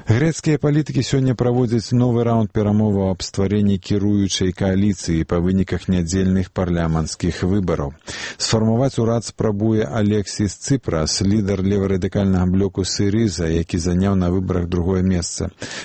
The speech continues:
Раней Антоніс Самарас, лідар правацэнтрысцкай партыі «Новая дэмакратыя», якая перамагла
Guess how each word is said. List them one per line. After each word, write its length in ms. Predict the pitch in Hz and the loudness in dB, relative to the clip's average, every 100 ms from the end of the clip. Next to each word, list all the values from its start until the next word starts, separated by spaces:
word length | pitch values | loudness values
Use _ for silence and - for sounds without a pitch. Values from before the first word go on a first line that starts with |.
| - | -2
Раней 420 | 107 113 113 104 | 0 2 2 2
Антоніс 480 | 101 113 107 101 95 | 0 0 2 0 -2
Самарас, 720 | - 101 101 104 92 82 - | -2 0 2 2 0 -2 -2
лідар 400 | 92 101 90 85 | 0 0 0 -2
правацэнтрысцкай 880 | 95 92 90 98 90 98 90 - 90 | -2 0 0 -2 -2 0 -2 -2 -2
партыі 400 | 101 90 - 87 | -2 -2 -2 0
«Новая 400 | 92 87 87 82 | 2 2 0 0
дэмакратыя», 720 | 85 85 104 101 98 90 87 | 0 -2 -2 -2 0 0 0
якая 240 | - 92 | -2 -2
перамагла 720 | 85 92 90 90 87 90 85 | 0 -2 0 0 0 0 -2